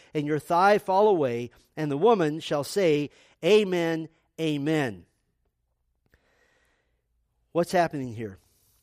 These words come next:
Well, then the priest is to write down these curses that he just did and scrape them into the jar of water that already has the dirt from the floor of the tabernacle mixed into it.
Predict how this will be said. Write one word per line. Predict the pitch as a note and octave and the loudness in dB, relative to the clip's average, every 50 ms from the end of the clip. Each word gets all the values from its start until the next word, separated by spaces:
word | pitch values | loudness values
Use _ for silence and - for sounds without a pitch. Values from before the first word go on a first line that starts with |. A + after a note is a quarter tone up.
| _ _ _ _ _ _ _ _ _ _ _ _ _ _ _ _ _ _ - | _ _ _ _ _ _ _ _ _ _ _ _ _ _ _ _ _ _ -4
Well, | B2+ C#3+ D3+ C#3+ | 0 0 0 2
then | B2 D#3+ G3 G#3 F3+ | 2 0 0 0 -2
the | D3+ | -6
priest | - - E3 E3 E3 C#3+ - - D3+ | -6 -6 -6 -6 -6 -6 -8 -10 -10
is | C3+ - | -10 -10
to | - C#3 | -10 -12
write | B2 A#2 C#3 D3 D#3+ F3+ - - D3 | -8 -6 -4 -4 -4 -6 -8 -10 -8
down | C3+ D3 D#3 E3+ F3 F3+ F#3 | -6 -4 -4 -4 -4 -6 -10
these | F#3 G3 G3+ F3+ - | -12 -14 -14 -16 -18
curses | - - - - F#3+ D#3+ - - A2+ G#2 A#2 B2+ - | -20 -16 -12 -10 -10 -10 -12 -14 -16 -16 -16 -16 -16
that | - A#2+ A2 | -16 -16 -16
he | F#2 A#2+ B2 C3 | -14 -14 -16 -14
just | A2+ C3 D#3+ - - - _ | -12 -12 -12 -12 -12 -14 _
did | B2+ A2 G#2+ G#2+ G#2+ _ _ _ | -12 -12 -12 -14 -16 _ _ _
and | - B2+ B2 B2 A#2 C3 C3 | -12 -10 -10 -10 -12 -14 -18
scrape | - - - - - - - F#3+ G#3 A#3 C#4+ D4+ C#4 - _ - B2 | -18 -18 -18 -18 -20 -14 -8 -2 -2 -2 -2 -2 -6 -10 _ -20 -12
them | A2+ B2 B2 B2+ C3 D#3+ - | -10 -10 -8 -8 -10 -10 -4
into | G3 E3+ G3 B3+ C#4+ C#4 B3+ - C4+ C4+ | -2 0 0 0 -2 -6 -10 -12 -12 -12
the | B3+ B3 | -12 -14
jar | D#3+ - D3+ D#3 D3+ E3+ F3+ G#3 A3+ | -12 -6 -4 -2 -2 -2 -2 -2 -4
of | G#3 C#3+ | -6 -8
water | D3 D3 C#3 C3+ C3 C#3 D3 D#3+ E3+ | -6 -6 -6 -4 -4 -6 -6 -6 -6
that | D3 D3+ - | -6 -8 -6
already | - D#3 F3 G3+ A#3+ B3+ B3+ B3+ A#3+ A3 | -4 -4 -2 -2 -2 -2 -4 -6 -8 -10
has | F3 F3 E3+ F3 E3+ D3 | -8 -8 -8 -8 -10 -12
the | D3 C#3+ | -16 -18
dirt | B2+ B2+ E3+ F3+ G3 - - | -12 -10 -8 -8 -8 -8 -10
from | - D#3+ C#3+ | -14 -14 -14
the | C#3 | -14
floor | - - F#3 G3 G3+ | -12 -10 -8 -8 -6
of | F#3+ D#3+ | -8 -8
the | D#3 | -8
tabernacle | - G3+ G#3+ A#3+ G3+ F3+ D#3 D3 C#3 - D3 | -6 -4 -4 -4 -4 -4 -6 -8 -8 -8 -10
mixed | B2+ B2+ C#3 C3+ - - - - | -10 -8 -10 -10 -10 -14 -12 -10
into | C#3+ C3+ B2+ - D#3 F3+ | -10 -10 -8 -6 -2 -2
it. | G#3+ A3 - | -2 -2 -4